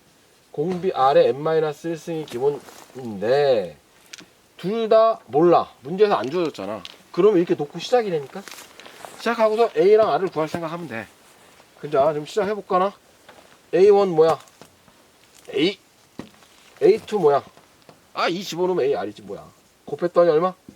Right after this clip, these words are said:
따. 그치? 따. 그 다음에 에이삼 뭐야? A 곱하기 R의 제곱이지. 얘는 A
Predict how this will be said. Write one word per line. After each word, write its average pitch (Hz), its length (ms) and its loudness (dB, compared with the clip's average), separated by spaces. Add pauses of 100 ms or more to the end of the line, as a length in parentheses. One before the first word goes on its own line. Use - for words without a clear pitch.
(300)
따. 143 500 2 (420)
그치? 165 200 -8 (300)
따. 139 320 -2 (280)
그 175 60 -8
다음에 190 240 4
에이삼 202 380 2
뭐야? 165 220 0 (1300)
A 185 200 6
곱하기 175 500 0
R의 151 420 2
제곱이지. 123 640 -6 (600)
얘는 175 260 2 (920)
A 359 300 2